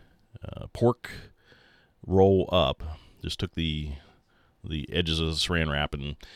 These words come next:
and folded it over to meet in the center, and kind of mashed the ends in with my, uh, hands, uh, to seal it up so that it's, uh,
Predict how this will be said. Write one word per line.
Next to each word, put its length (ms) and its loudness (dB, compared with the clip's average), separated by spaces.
and 260 -6
folded 300 0
it 160 -2
over 500 -2
to 120 -10
meet 420 -6
in 140 -6
the 80 -6
center, 400 4
and 300 -2
kind 180 2
of 180 -4
mashed 400 4
the 160 6
ends 220 6
in 220 4
with 180 -2
my, 380 0
uh, 160 -2
hands, 640 0
uh, 280 -6
to 240 0
seal 360 6
it 80 6
up 220 4
so 220 6
that 160 8
it's, 240 2
uh, 400 6